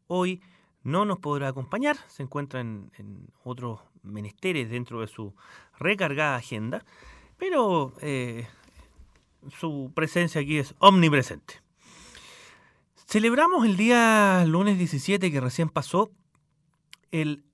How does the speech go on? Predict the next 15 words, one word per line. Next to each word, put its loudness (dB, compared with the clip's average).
Malbec 2
World 2
Day, 2
el -4
Día -2
Mundial -2
del -4
Malbec. -8
Una 0
festividad 0
que, -2
que -6
nace -2
en -2
Argentina. -4